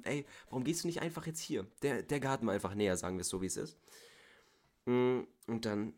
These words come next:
dann sag ich, „Soll ich wirklich? Soll ich, soll ich wirklich?“ Und er meint,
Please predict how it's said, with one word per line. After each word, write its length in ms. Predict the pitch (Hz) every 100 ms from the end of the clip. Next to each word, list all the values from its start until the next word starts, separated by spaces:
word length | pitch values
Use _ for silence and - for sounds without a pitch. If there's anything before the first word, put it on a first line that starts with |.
| -
dann 120 | 98
sag 120 | 95 107
ich, 60 | _ _ _ _ _ _ -
„Soll 220 | - 107
ich 100 | -
wirklich? 300 | 123 - - _
Soll 160 | - 110
ich, 80 | 113
soll 120 | 123
ich 120 | 160 175
wirklich?“ 220 | 175 160
Und 80 | 95
er 80 |
meint, 180 | 113 113